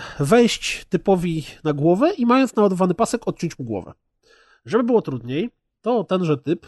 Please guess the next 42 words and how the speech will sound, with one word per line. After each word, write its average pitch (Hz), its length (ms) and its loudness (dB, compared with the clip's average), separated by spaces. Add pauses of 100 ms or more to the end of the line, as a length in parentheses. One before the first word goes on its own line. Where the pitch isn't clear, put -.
(140)
może 180 220 2
mieć 170 160 0
na 151 80 -4
przykład - 280 -6
kask, - 500 -12 (180)
który 151 260 -6
trzeba 143 260 -4
rozwalić. 123 640 -6
W 107 80 -12
jaki 190 240 -2
sposób, - 280 -2
jeżeli 160 180 0
jesteście 190 380 0
wielkim 170 380 0
orkiem 131 400 -2 (300)
i 139 80 -4
wiecie, 185 240 2
że 180 100 4
łazi 175 260 4
taki 151 220 -6
mały 170 220 4
typ 151 180 -4
z 127 60 -6
mieczem, 160 260 2
który 127 180 -6
może 147 200 0
ci - 120 -14
odciąć 143 320 -6
głowę, 95 260 -6 (380)
to - 80 -8
w 120 60 -2
jaki 202 220 2
sposób 165 280 -4
się 156 120 -4
zabezpieczysz 139 560 -4
przed - 200 -8 (260)
tym, 143 220 -6
żeby 139 200 -2
ci 127 140 -14
nie 147 60 0
rozwalił 135 320 -2
kasku? - 300 -16